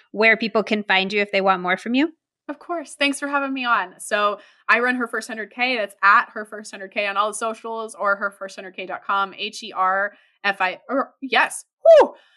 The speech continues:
Speaker 2: You ever do that where you, like, go on
Speaker 1: <laughs>
Speaker 2: autopilot and then you're like, "Am I saying words that make
Speaker 1: <laughs>
Speaker 2: sense?" Whew! H E R F I R S T one zero zero K dot com. Uh, but TikTok and Instagram are my two primary. So come say hi. I would love to have you as part of the community.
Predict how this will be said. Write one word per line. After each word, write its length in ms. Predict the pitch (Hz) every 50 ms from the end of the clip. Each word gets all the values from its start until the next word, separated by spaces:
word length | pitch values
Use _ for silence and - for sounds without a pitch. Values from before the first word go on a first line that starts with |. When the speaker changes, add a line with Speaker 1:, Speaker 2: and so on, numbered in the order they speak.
| _ _
Speaker 2:
You 180 | - 302 302 359
ever 180 | 415 453 453 311
do 180 | 233 240 247
that 220 | 262 277 302 311 254
where 80 | 277
you, 80 | 262 240
like, 180 | 240 254 240
go 80 | - 240
on 140 | 226 226 -
Speaker 1:
<laughs> 0 |
Speaker 2:
autopilot 640 | - 202 208 214 233 233 233 247 233 254 269 277 247
and 140 | 185 214 214
then 100 | 208 226
you're 100 | 233 233
like, 200 | 226 214 208 -
"Am 140 | - 220 247
I 100 | 285 359
saying 340 | 370 - 349 349 359 339 285
words 280 | 233 208 208 247 -
that 80 | 262 233
make 200 | 294 277 208 -
Speaker 1:
<laughs> 20 |
Speaker 2:
sense?" 420 | - - 196 185 220 320 339 - - - _ _ _ _ _ _ -
Whew! 480 | 392 539 659 605 523 403 277 226 196 - _ _ _ _ _
H 300 | - 311 370 427 415 -
E 80 | 427 381
R 180 | 339 330 320 311
F 180 | 294 285 285 269
I 80 | 302 311 285
R 160 | 285 285 285
S 180 | 285 262 269 -
T 180 | - 320 320
one 200 | 285 269 269 294
zero 200 | 269 285 269 269 285
zero 260 | 240 247 247 247 247
K 200 | 254 285 294 240
dot 220 | 226 233 - -
com. 440 | - 247 220 214 208 202 196 190 - _
Uh, 440 | 233 240 226 220 220 214 208 202 190 - -
but 180 | - 254 226 - - _ _ _
TikTok 440 | - - 349 339 - 370 339 320 320 320
and 140 | 262 269 240
Instagram 440 | 240 269 262 - 269 262 254 247 240
are 80 | 233 226
my 120 | 220 214 208
two 100 | - 254
primary. 480 | 247 - 220 208 202 202 190 185 180 180
So 160 | 185 - 208
come 220 | 196 - 220 214
say 160 | 208 - 214 208
hi. 260 | 208 220 196 190 185
I 40 | 180
would 160 | 180 180 180
love 140 | 185 180 180
to 80 | - 190
have 200 | 190 180 175 175
you 100 | 185 175
as 100 | 185 _
part 180 | - 175 175
of 60 | -
the 80 | - 175
community. 400 | - _ 185 180 175 175 - _